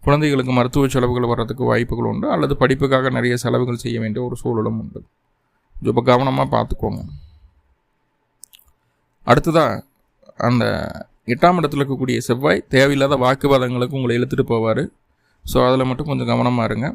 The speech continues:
மனசுல பட்ட விஷயங்களை வெளியில சொல்லாம இருந்தா போதுமானது. நிறைய பாசிட்டிவான விஷயங்கள் இருக்குது, சின்ன சின்ன நெகட்டிவ் இருக்கு இல்லையா?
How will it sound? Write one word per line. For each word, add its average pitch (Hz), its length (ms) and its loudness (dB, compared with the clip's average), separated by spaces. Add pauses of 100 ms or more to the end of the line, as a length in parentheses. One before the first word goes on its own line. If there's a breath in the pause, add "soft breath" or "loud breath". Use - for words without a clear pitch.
(140)
மனசுல 175 380 2
பட்ட 143 280 0
விஷயங்களை 143 420 -2
வெளியில 135 300 2
சொல்லாம 127 360 0
இருந்தா 117 220 0
போதுமானது. 107 520 -6 (480 soft breath)
நிறைய 139 300 4
பாசிட்டிவான 156 500 2
விஷயங்கள் 139 420 0
இருக்குது, 143 280 0
சின்ன 131 180 0
சின்ன 120 200 0
நெகட்டிவ் 135 360 0
இருக்கு 123 240 -2
இல்லையா? 123 240 0